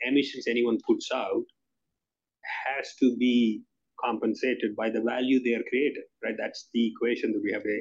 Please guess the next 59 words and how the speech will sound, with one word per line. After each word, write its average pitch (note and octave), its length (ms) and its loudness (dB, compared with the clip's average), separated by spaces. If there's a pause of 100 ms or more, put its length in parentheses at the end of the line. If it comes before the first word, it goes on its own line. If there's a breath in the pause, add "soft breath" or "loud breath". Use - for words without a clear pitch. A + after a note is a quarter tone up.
(100)
Everything B2+ 340 0
we're A2 120 2
doing, A#2 400 0 (680)
the G#2+ 120 -4
value B2 280 2
we A2+ 100 2
are G2+ 140 0
creating A#2 400 -2
has A2+ 260 -6
to A2 140 0
be A2+ 260 2 (100)
larger G#2+ 300 -2 (100)
than G#2+ 140 -8
the G#2+ 80 -2
emissions G2+ 340 -6
we - 80 -10
are - 80 -8
putting - 240 -6
out. A2 120 -4 (100)
That's, - 320 -6 (300)
at G#2 60 -18
the A#2 80 -2
end B2 120 0
of G#2 60 0
the G#2+ 60 -2
day, A#2+ 220 -2
that's G#2 200 -4
what G#2 80 2
is - 140 -4
important A#2+ 380 -2
for - 160 0
us G2 100 0
to G#2 100 -4
get G2+ 160 -4
to G2+ 80 0
where G2+ 180 0
we G2+ 100 0
need A2 180 -2 (100)
to. G3 120 -8 (1200)
How B2+ 100 2
do B2 80 6
you G#2+ 60 6
keep - 200 2
track A2 220 0
of - 100 0
all A#2+ 160 4
of A#2+ 100 0
that? C#3+ 180 0
I G#2+ 100 0
think, G#2 200 0
again, G#2+ 120 2
it's G#2+ 100 -4
an B2 80 2
unsolved B2+ 380 2
question. G2+ 480 -2 (560)
I G#2+ 160 0
do B2+ 140 6
like A2 200 4
this, G#2+ 280 2